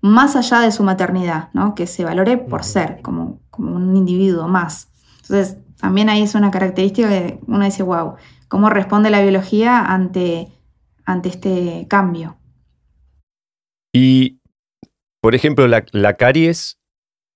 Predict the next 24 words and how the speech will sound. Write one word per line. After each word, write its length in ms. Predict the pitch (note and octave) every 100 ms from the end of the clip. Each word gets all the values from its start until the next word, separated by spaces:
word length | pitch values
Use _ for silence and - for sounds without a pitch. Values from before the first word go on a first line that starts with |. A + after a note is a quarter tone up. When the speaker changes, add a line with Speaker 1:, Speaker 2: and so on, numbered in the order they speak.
| _ _ _ _ _ _ _ _ _ - - -
Speaker 1:
Sí, 440 | E4 D#4 D4+ D4+
Speaker 2:
¿a 120 | G2
Speaker 1:
la 100 | B3
Speaker 2:
qué, 100 | G#3+ -
a 100 | G2
qué 180 | B2 A#2+
respondería? 540 | A#2+ A2 G#2 A2 G#2
Quizás 360 | G#2 F#2 C3+ B2
a 60 |
varias 240 | A2 A2+ F#2+
cosas, 320 | D3 G#2+ F2+
pero, 580 | F#2+ F2+ D#2+ D2+ C#2 C2+ _ _ _ _ _ -
digamos, 320 | F2 F#2 -
como 420 | F#2 F2 E2 D2+
a 60 | F2
modo 200 | F#2+ G#2
de 40 | F2+
resumen. 540 | E2 F#2 D#2+ D#2 D2 _ _ _ _ _ _ _ -
Porque 200 | F#2 -
Speaker 1:
Sí, 60 | E3+
Speaker 2:
creo 160 | C#3+
Speaker 1:
sí. 60 | -
Speaker 2:
que 140 | B2
es 200 | B2 -